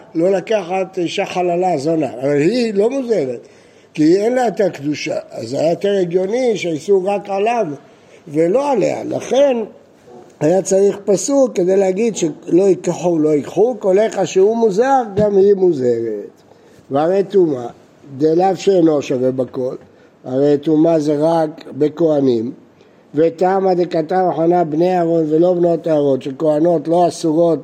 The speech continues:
להיטמא למתים, הלא ואחי, הווה אמינא נשים חייבות, כמו שהאיש חייב, אישה חייבת. מה היא תמא? למה משום דרבי יהודה אמר רב שהן ש-, שייכות בכל לאווים שבתורה, אפילו שזה לא שווה בכל.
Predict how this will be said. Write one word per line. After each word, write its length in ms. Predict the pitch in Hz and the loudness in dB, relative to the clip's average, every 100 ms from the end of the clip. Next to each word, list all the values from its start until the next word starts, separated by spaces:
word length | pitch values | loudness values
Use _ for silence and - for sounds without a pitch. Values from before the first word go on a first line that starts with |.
| - | -2
להיטמא 460 | 156 151 160 151 156 | 0 0 0 2 2
למתים, 680 | 156 143 139 - 113 113 131 - - - | 2 2 0 -2 -8 -8 -12 -20 -16 -4
הלא 220 | 160 190 180 | -2 0 0
ואחי, 520 | 160 135 123 151 147 - | 0 -2 -2 -2 -2 -2
הווה 260 | 143 156 160 | -2 0 0
אמינא 220 | 123 123 | 0 0
נשים 360 | 139 127 160 143 | -2 -2 -4 -4
חייבות, 500 | 180 196 247 320 - 151 | -2 0 0 -4 -6 -4
כמו 200 | 160 170 | -2 -2
שהאיש 340 | 170 147 131 | -2 -2 -2
חייב, 280 | 139 151 160 | -6 -4 -4
אישה 260 | 156 240 262 | -2 -2 -2
חייבת. 380 | 294 277 226 143 | -4 -2 -2 -4
מה 160 | 120 139 | -4 -2
היא 140 | 160 - | -2 0
תמא? 340 | 165 180 190 180 - - - | 0 0 -2 -6 -12 -20 -6
למה 200 | 131 165 | -2 0
משום 360 | 175 156 180 175 | 0 0 2 2
דרבי 260 | 160 143 160 | 2 2 0
יהודה 240 | 165 160 | 0 2
אמר 300 | 151 143 143 | 2 0 0
רב 200 | 180 170 | 0 -2
שהן 340 | - 165 156 147 - - | -2 0 0 -2 -6 -20
ש-, 160 | - - | -20 -18
שייכות 540 | - - 151 143 180 180 | -14 -4 -2 0 0 0
בכל 540 | 156 139 170 185 175 | -2 -2 0 2 4
לאווים 440 | 160 180 170 175 143 | 2 2 2 2 2
שבתורה, 760 | 160 143 139 135 143 151 220 | -2 -2 -4 -4 -2 -2 -2
אפילו 320 | 220 226 247 262 | -2 -2 -2 -2
שזה 300 | - 302 277 | -4 -2 0
לא 140 | 233 | 0
שווה 320 | 220 185 165 | 0 0 0
בכל. 380 | 143 131 139 | -2 -4 -4